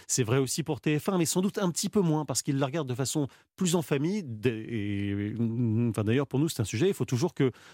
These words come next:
on ait le bon reportage, on ait la bonne expression, la bonne accroche pour dire aux gens, « Hey, euh, vous déconcentrez pas, continuez de nous regarder parce que vous allez voir, ce qui va suivre est vraiment intéressant. »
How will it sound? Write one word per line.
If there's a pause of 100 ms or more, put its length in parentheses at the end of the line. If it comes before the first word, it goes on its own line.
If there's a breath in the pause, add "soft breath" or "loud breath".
(200 loud breath)
on
ait
le
bon
reportage,
on
ait
la
bonne
expression,
la
bonne
accroche
pour
dire
aux
gens, «
Hey,
euh, (180)
vous
déconcentrez
pas,
continuez
de
nous
regarder
parce
que
vous
allez
voir, (240 soft breath)
ce
qui
va
suivre
est
vraiment
intéressant. »